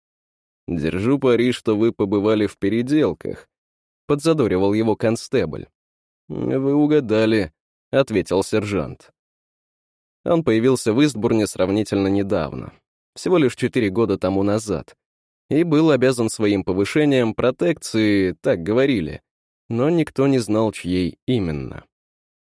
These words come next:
Некоторые предполагали, что Джон Минют помог ему получить нашивки сержанта, но люди, хорошо знавшие Смита, опровергали подобную мысль, так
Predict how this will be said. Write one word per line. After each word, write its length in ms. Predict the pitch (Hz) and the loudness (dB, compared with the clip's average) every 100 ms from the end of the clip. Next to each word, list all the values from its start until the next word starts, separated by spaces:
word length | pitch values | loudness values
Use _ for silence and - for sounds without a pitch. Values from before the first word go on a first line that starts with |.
| _ - | _ -2
Некоторые 540 | 156 165 151 135 127 | 0 2 2 2 2
предполагали, 760 | 110 104 - 107 113 160 156 131 | 2 0 0 0 2 2 2 0
что 240 | - 151 | -2 -4
Джон 340 | 156 113 127 | -2 0 2
Минют 360 | 113 113 156 - | 2 0 0 -2
помог 340 | 127 123 120 | -2 0 0
ему 220 | 107 104 92 | -2 -2 0
получить 480 | 107 123 - 104 | 0 0 0 -4
нашивки 460 | 98 98 101 - 95 | -2 -2 -2 -2 -4
сержанта, 800 | - 127 131 135 80 76 - - _ _ _ _ - | -2 -4 -2 -2 -2 -8 -14 -16 _ _ _ _ -2
но 260 | 147 196 170 | 2 2 2
люди, 560 | 117 160 143 135 117 | 2 0 0 0 0
хорошо 380 | 98 92 92 117 | 0 -4 0 0
знавшие 460 | 107 110 - - 80 | 2 0 -2 -4 -4
Смита, 540 | - 139 151 139 113 _ _ _ - | -2 -2 0 0 0 _ _ _ -4
опровергали 720 | 175 185 165 151 104 104 98 | -2 0 0 0 2 0 0
подобную 520 | 92 95 101 95 101 | 0 0 0 0 0
мысль, 420 | 98 151 156 127 120 | 2 0 0 -2 0
так 180 | 135 | 0